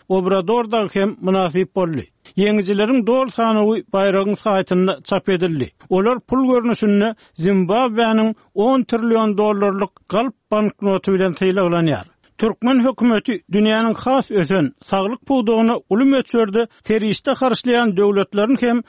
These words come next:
aldyraňlyga salan howply wirusa garşy prezident Gurbanguly Berdimuhammedowyň derman ösümlikler hakynda ýazan almy işler esasynda ýüzärlik tututmak, buruşly uwnaş içmek, sadak pürnüge külüni ulanmak ýaly öňden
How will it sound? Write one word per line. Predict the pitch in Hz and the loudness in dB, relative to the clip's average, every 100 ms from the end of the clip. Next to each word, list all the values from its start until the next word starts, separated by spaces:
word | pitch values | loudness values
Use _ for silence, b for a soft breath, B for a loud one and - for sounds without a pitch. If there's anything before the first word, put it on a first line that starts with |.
| b - | b -4
aldyraňlyga | 202 190 185 196 190 226 254 | -2 0 0 2 2 0 0
salan | 233 220 233 - | 0 0 0 0
howply | 196 190 - | -2 -2 -2
wirusa | 269 262 254 226 208 | 0 2 2 0 0
garşy | 220 214 165 226 b b - | 0 -2 -2 -4 b b -2
prezident | 208 202 185 214 - | 0 2 2 0 -2
Gurbanguly | 202 202 202 202 196 180 | -2 0 2 2 0 0
Berdimuhammedowyň | 190 175 185 175 180 240 254 190 226 214 b - | 0 0 -2 0 2 2 2 2 0 -2 b -4
derman | 165 202 196 247 262 | 0 2 2 2 2
ösümlikler | 208 247 240 - 240 | 2 0 0 0 -2
hakynda | 185 214 226 226 | 0 0 2 2
ýazan | 220 208 214 214 | 4 2 0 -2
almy | 196 190 214 | -2 2 2
işler | 269 - 240 | 0 0 0
esasynda | 220 226 220 185 202 202 214 B B | 0 0 -2 0 0 0 -2 B B
ýüzärlik | 190 208 208 208 214 - | 0 2 2 0 -4 -12
tututmak, | - 196 - 170 127 b b - | -4 -4 -2 -2 -2 b b -2
buruşly | 208 208 233 | 0 0 -4
uwnaş | 240 202 208 208 208 - | -4 -2 0 0 -2 -4
içmek, | - 202 139 _ b | -2 0 -2 _ b
sadak | - 196 208 254 - | -4 -2 0 -2 -2
pürnüge | 262 247 233 226 - - | -2 0 2 0 -2 -4
külüni | 196 202 220 | -2 0 2
ulanmak | 208 220 214 214 - | 2 2 0 -2 0
ýaly | 214 196 196 220 b - | 0 0 -2 -4 b -2
öňden | 214 190 220 | 0 0 0